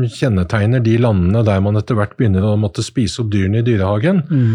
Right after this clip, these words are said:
Speaker 1: så er det at de har hatt autoritære regimer
Speaker 2: Mm.
Speaker 1: som har begynt å regulere eller subsidiere prisene på energi.
Speaker 2: Mm.
Speaker 1: Da vedder du mot markedet med
Speaker 2: Mm.
Speaker 1: statskassen, og det har vist seg, ikke minst i Norge,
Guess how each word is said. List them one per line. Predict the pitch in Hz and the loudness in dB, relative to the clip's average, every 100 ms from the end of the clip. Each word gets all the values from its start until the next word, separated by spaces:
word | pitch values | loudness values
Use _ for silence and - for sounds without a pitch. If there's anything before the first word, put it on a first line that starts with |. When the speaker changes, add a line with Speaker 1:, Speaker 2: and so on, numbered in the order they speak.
| 107 | -2
Speaker 1:
så | - 95 | -6 -4
er | 90 | -4
det | 82 | -4
at | 104 - | -6 -4
de | 110 | -4
har | 107 | -2
hatt | 90 87 - | -4 -6 -6
autoritære | 107 - 113 113 - 87 85 104 | -6 -4 -4 -4 -4 -4 -2 -2
regimer | 117 - 127 101 170 185 | -2 -2 -2 0 -2 -2
Speaker 2:
Mm. | 156 | -2
Speaker 1:
som | 117 | -2
har | 120 | -2
begynt | 98 90 85 | -2 -2 -2
å | 107 | -4
regulere | 98 101 104 87 85 104 | -2 -2 0 0 -2 -2
eller | 101 | -4
subsidiere | - 92 - 101 95 80 90 92 | -6 -10 -8 -4 -2 -2 -2 -2
prisene | 101 80 87 80 | -4 -4 -6 -4
på | |
energi. | 92 95 87 95 - _ | -2 -2 -2 -4 -6 _
Speaker 2:
Mm. | 143 113 107 - - | -2 -2 -4 -8 -6
Speaker 1:
Da | 120 | -2
vedder | 117 123 87 87 | 0 0 0 0
du | 110 | 0
mot | 104 101 110 | 0 0 -2
markedet | 117 98 - - 85 113 | -2 -2 -4 -8 -4 -2
med | 107 107 | 0 -2
Speaker 2:
Mm. | |
Speaker 1:
statskassen, | 143 123 120 107 - 165 185 - - - - - | 0 -2 -2 -6 -4 -2 -2 -6 -20 -20 -16 -6
og | |
det | 113 | -2
har | 113 | 0
vist | 104 87 - - | 0 -2 -6 -10
seg, | 117 123 120 90 - | -4 0 0 -2 -6
ikke | 110 110 | -6 -2
minst | 95 101 117 - | 0 0 -2 -4
i | 113 | -2
Norge, | 113 90 110 160 | 0 0 0 0